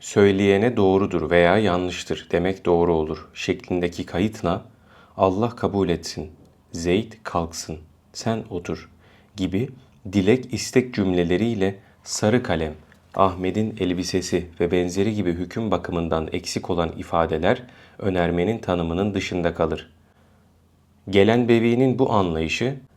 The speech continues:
Gazali'nin önermeler hakkındaki fikirlerini tamamlar mahiyettedir. Çünkü Gazali'ye göre bir hüküm ifade etmeyen veya hakkında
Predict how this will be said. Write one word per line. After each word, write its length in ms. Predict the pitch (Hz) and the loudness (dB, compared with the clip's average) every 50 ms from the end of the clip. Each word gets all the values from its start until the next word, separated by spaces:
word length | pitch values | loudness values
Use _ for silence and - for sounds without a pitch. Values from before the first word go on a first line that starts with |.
| _ _ _ _ _ - | _ _ _ _ _ 4
Gazali'nin 840 | - 101 98 95 98 92 92 90 92 92 98 110 127 131 127 113 | 6 6 8 8 6 6 6 6 4 2 2 2 2 0 0 0
önermeler 500 | 98 90 92 90 87 87 90 87 107 113 | 0 2 2 2 2 2 2 2 2 2
hakkındaki 640 | 117 101 95 87 - - - 85 82 87 87 - 87 | 2 0 -2 -4 -4 -6 -6 -4 -4 -6 -6 -6 -10
fikirlerini 680 | - - - - 90 85 82 82 80 - 87 92 110 123 127 - _ - | -10 -8 -4 -4 -2 -2 -2 -2 -4 -4 -4 -6 -6 -6 -8 -16 _ -8
tamamlar 480 | - 95 90 95 95 92 92 92 90 87 | -4 -2 0 2 2 2 2 2 2 2
mahiyettedir. 920 | 82 80 78 76 78 82 80 80 78 - - - - 85 78 - - _ _ _ _ _ _ _ | 2 0 -2 -2 -4 -6 -6 -6 -6 -4 -4 -4 -4 -4 -6 -8 -10 _ _ _ _ _ _ _
Çünkü 380 | - - 123 120 117 107 98 82 | -4 -2 -2 0 2 0 2 6
Gazali'ye 600 | 95 92 92 90 92 90 90 87 92 98 107 110 | 8 8 8 8 8 8 8 6 6 4 4 4
göre 300 | 98 92 90 82 82 80 | 4 4 2 2 2 2
bir 100 | 113 117 | 2 2
hüküm 360 | 107 107 98 95 - - 90 | 2 0 -6 -8 -6 -4 -2
ifade 460 | 92 87 90 98 87 87 85 90 92 104 | -2 0 4 6 6 6 6 6 4 2
etmeyen 440 | 104 101 - 85 85 82 78 76 76 - - | 2 0 -4 -4 -4 -2 -4 -4 -8 -10 -2
veya 400 | 90 90 90 92 87 82 78 82 | 0 2 4 6 4 4 2 0
hakkında 540 | 85 85 - - - 82 85 82 95 113 | -6 -8 -8 -8 -6 -4 -2 -2 -2 -2